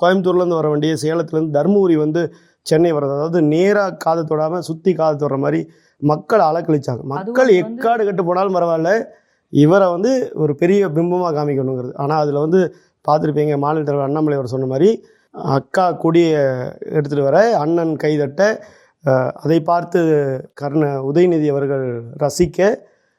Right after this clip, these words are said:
Speaker 1: பிரியாணியுடன் சிறப்பாக மாநில மாநாடு முடிஞ்சது." அதை தவிர வேற ஒன்றும் சொல்றதுக்கு இல்லைன்னு எங்க மாநில தலைவர் அண்ணாமலை சொல்றாரு. அது மாதிரி தான் நடந்திருக்கு. ஒரு கேடுகட்ட ஒரு, அஹ்,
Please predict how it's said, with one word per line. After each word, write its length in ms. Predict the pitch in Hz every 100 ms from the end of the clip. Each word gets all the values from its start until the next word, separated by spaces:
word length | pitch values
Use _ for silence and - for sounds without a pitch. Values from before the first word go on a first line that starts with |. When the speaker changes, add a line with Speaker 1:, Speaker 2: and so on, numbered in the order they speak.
| _ _ 160
Speaker 1:
பிரியாணியுடன் 720 | 180 208 202 185 190 262 277
சிறப்பாக 600 | - 175 196 190 180 208
மாநில 340 | 170 165 170
மாநாடு 460 | 156 147 147 151 139
முடிஞ்சது." 240 | 131 127
அதை 220 | - 147 143
தவிர 240 | 156 175
வேற 180 | 156 156
ஒன்றும் 200 | 165 151
சொல்றதுக்கு 280 | 156 151 143
இல்லைன்னு 200 | 156 165
எங்க 160 | 147
மாநில 220 | 139 143
தலைவர் 280 | 139 135 131
அண்ணாமலை 260 | 135 131 120
சொல்றாரு. 100 | -
அது 140 | 147
மாதிரி 240 | 143 151 170
தான் 160 | 151
நடந்திருக்கு. 360 | 151 147 135 175 - _ _ _ _
ஒரு 260 | 143 139 - _ -
கேடுகட்ட 680 | 175 202 202 180 170 202 220
ஒரு, 400 | 175 156 143 127 135 -
அஹ், 400 | 139 135 127 120